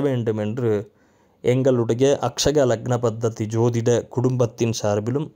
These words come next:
எமது அருமை குருநாதர் திருமிகு புதுவுடை மூர்த்தி ஐயா அவர்களுடைய சார்பிலும் தெரிவித்துக்கொண்டு, இந்த ஒரு சிறப்பானதொரு சந்தர்ப்பத்திலே, சிறப்பானதொரு திருநாளிலே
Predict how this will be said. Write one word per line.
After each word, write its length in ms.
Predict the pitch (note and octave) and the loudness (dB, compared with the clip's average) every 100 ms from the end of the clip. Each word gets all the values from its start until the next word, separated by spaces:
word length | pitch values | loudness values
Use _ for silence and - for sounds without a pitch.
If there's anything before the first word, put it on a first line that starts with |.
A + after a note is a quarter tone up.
| - | -6
எமது 260 | A#2+ A#2+ A2+ | -2 0 2
அருமை 260 | A#2 C#3+ D3 | 2 2 0
குருநாதர் 580 | B2+ A#2+ B2+ B2 B2+ B2+ | 0 0 0 0 -2 -4
திருமிகு 400 | - A#2 A#2+ A#2+ | -4 -2 -2 -2
புதுவுடை 420 | A2+ B2 C3+ C3+ | -2 -2 2 2
மூர்த்தி 360 | B2 A#2 - A#2 | 2 -2 -2 -2
ஐயா 320 | A2 A2+ A#2+ G#2 - _ _ _ _ _ - | 0 2 2 0 -4 _ _ _ _ _ -2
அவர்களுடைய 600 | A2 A#2+ A#2 A2 G#2+ G#2+ | 2 2 2 0 2 0
சார்பிலும் 480 | G#2 A2 G#2 G#2+ G#2+ | 2 0 0 0 -2
தெரிவித்துக்கொண்டு, 800 | G#2 G#2+ A2+ - - G#2+ G#2 A2 F#2+ - _ _ - _ - | -2 -2 -2 -6 -4 -2 0 -2 -4 -10 _ _ -20 _ -2
இந்த 200 | C#3+ E3+ | 0 4
ஒரு 180 | E3 C3+ | 4 4
சிறப்பானதொரு 920 | B2 C#3+ D3 - F3+ F3+ E3 C3+ B2+ B2+ - _ - B2+ - _ _ _ _ _ _ _ _ _ _ _ - | 4 2 0 -2 0 2 4 4 4 2 0 _ -20 -20 -20 _ _ _ _ _ _ _ _ _ _ _ -12
சந்தர்ப்பத்திலே, 800 | - D#3 D3+ D#3+ - C#3+ C3+ B2+ | -2 2 2 2 0 -4 0 2
சிறப்பானதொரு 800 | A#2+ C3 C3+ C3+ C#3+ C#3+ A#2+ A2+ A2+ | 2 2 0 0 0 2 2 0 0
திருநாளிலே 640 | B2 C3 C3+ A2+ A2 A#2 | 0 2 0 0 0 -2